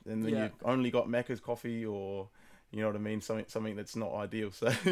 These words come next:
Speaker 2: That's what I was gonna
Speaker 1: um,
Speaker 2: ask you. If you, if you can't make your own, are you going Zarafas or Coffee Club?
Speaker 1: Oh, mate, no way. I'd rather, I'd rather, um, <laughs>
Speaker 2: Or, like,
Speaker 1: jump off a
Speaker 2: everything,
Speaker 1: bridge.
Speaker 2: like, obviously you go to a cafe, but, like,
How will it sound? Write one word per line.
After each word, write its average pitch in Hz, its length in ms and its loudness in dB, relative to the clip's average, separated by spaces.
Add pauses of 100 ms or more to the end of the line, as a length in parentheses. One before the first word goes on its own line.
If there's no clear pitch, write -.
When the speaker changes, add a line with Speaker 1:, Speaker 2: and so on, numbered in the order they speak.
(340)
Speaker 2:
That's 160 180 2
what 208 80 6
I - 20 8
was 202 100 6
gonna 170 140 6
Speaker 1:
um, 143 60 4
Speaker 2:
ask 156 240 4
you. 147 80 0
If 139 140 -6
you, 123 80 -6
if 139 160 -4
you 170 140 -2
can't 180 280 0
make 151 240 0
your 139 180 2
own, 131 300 0
are - 40 -8
you 143 100 2
going 147 240 2
Zarafas 135 480 -2
or 135 100 0
Coffee 127 320 -4
Club? - 280 -12 (500)
Speaker 1:
Oh, 131 320 12
mate, 113 480 6
no 120 260 8
way. 117 220 10
I'd 107 140 6
rather, 107 340 4 (260)
I'd 113 100 -2
rather, 110 420 2
um, 101 320 -2 (320)
<laughs> 226 340 0
Speaker 2:
Or, 190 120 8
like, 185 140 6
Speaker 1:
jump - 80 4
off 165 40 6
a - 20 10
Speaker 2:
everything, 196 340 8
Speaker 1:
bridge. 143 100 6
Speaker 2:
like, 180 180 8
obviously 190 440 6
you 165 100 0
go 160 120 6
to 156 60 4
a 143 80 2
cafe, 139 540 2
but, 131 180 -2
like, 127 240 0